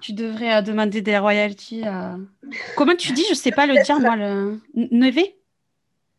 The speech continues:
Speaker 2: Noévé.
Speaker 1: Noévé.
Speaker 2: No-, no-, Noévé, je crois que c'est.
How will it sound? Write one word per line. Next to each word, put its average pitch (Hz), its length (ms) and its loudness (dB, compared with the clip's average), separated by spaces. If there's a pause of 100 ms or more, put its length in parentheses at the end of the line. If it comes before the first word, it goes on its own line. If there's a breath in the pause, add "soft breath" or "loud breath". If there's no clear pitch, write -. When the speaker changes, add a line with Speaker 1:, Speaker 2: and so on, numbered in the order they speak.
(200)
Speaker 2:
Noévé. 262 460 0 (320)
Speaker 1:
Noévé. 240 400 2
Speaker 2:
No-, 320 280 -10 (240)
no-, 349 340 -2
Noévé, 339 540 -6
je 254 100 -6
crois 254 240 -4
que 233 120 -8
c'est. 214 300 -8